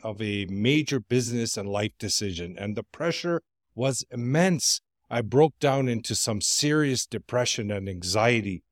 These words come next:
and all of a sudden, I went still. My mind went completely quiet. My thoughts stopped. Everything that was super serious just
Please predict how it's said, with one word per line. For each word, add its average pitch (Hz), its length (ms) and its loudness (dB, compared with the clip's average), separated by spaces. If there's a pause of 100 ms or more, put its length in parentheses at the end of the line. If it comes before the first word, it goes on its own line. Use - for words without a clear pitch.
(300)
and 113 260 -4
all 156 260 6
of 143 100 0
a 123 100 0
sudden, 113 500 -2 (480)
I 117 80 -2
went 127 260 -2
still. 139 600 -2 (680)
My 127 300 6
mind 139 760 2
went 131 320 -2
completely 127 800 -4
quiet. 135 540 0 (500)
My 123 300 2
thoughts 143 400 4
stopped. - 640 2 (500)
Everything 170 680 2
that 123 180 4
was 120 160 -2
super 170 520 0
serious 131 840 0 (300)
just 135 400 0